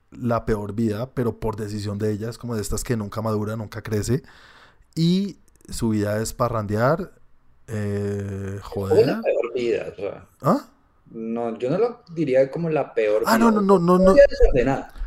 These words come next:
Speaker 1: Sí, una vida bastante desordenada. Sí, es de estas como que no, eh, como el inútil, que nunca
Speaker 2: Exacto,
Speaker 1: acepta
Speaker 2: sí.
Speaker 1: sus decisiones ni las raz-, ni las cosas que está tomando por su vida, físicamente y también en todos los sentidos, ¿no? Eh, laboralmente y lo que sea.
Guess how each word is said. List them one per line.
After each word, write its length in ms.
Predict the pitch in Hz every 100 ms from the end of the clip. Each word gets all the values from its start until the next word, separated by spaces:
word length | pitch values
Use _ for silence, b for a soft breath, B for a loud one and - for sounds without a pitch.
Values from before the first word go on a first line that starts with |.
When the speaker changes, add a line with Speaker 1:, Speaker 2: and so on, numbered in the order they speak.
| B
Speaker 1:
Sí, 180 | - 180
una 180 | 147 151
vida 200 | 160 165
bastante 380 | 160 117 110
desordenada. 420 | 127 135 123 107 -
Sí, 100 | 202
es 120 | 127
de 100 | 135
estas 220 | 143 160
como 160 | 175 160
que 100 | 127
no, 300 | 110 110 - - - -
eh, 460 | 107 110 120 113 113
como 180 | - 139
el 80 | 123
inútil, 340 | 120 123 92
que 100 | -
nunca 460 | 113 113 117 127 127 b b b b -
Speaker 2:
Exacto, 440 | 127 117 127 123
Speaker 1:
acepta 300 | 117 92 113
Speaker 2:
sí. 0 |
Speaker 1:
sus 360 | - 123 113 104
decisiones 540 | 113 101 98 104 104
ni 100 | 110
las 140 | 113 110
raz-, 240 | 101 -
ni 140 | 110
las 200 | 104 101
cosas 260 | - 104 104
que 80 | 127
está 220 | - 95
tomando 280 | 104 98 101
por 120 | -
su 80 | -
vida, 240 | 110 123 131 B B B B -
físicamente 840 | - 151 170 135 143 131 127 147
y 100 | 135
también 600 | 120 104 101 98 95 95 - _ -
en 140 | 117
todos 200 | 110 113
los 100 | 107
sentidos, 320 | 101 98 76 101
¿no? 160 | 175 - 131 131
Eh, 460 | 98 101 98 101 - _ - 113
laboralmente 580 | 104 98 98 98 95
y 40 | 104
lo 80 | 104
que 100 | 98
sea. 200 | 92